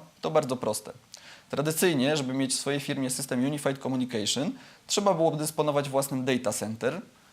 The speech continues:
a to z kolei oznacza pokaźne sumy przeznaczane na jego stworzenie, utrzymywanie, aktualizowanie i serwisowanie.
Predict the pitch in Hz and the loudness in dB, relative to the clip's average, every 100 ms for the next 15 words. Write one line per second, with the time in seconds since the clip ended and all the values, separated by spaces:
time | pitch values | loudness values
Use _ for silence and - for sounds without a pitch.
0 | _ - 135 185 - 131 113 151 - 139 | _ -6 0 0 2 2 2 2 0 -2
1 | 139 147 131 120 - 151 151 147 - 139 | 0 4 6 4 2 0 2 -2 -2 -2
2 | 127 123 127 123 131 120 120 117 113 110 | -2 -2 -2 0 0 2 2 0 0 -4
3 | - - 117 147 160 165 160 - _ _ | -4 -2 0 0 0 -4 -4 -10 _ _
4 | - 139 151 135 123 135 139 143 139 - | -8 0 2 2 4 4 4 0 -4 0
5 | 135 - 131 131 123 120 123 120 120 120 | -2 0 0 2 2 4 4 4 2 -2
6 | - 117 104 104 107 92 82 | -2 -2 -2 -4 -2 -4 -6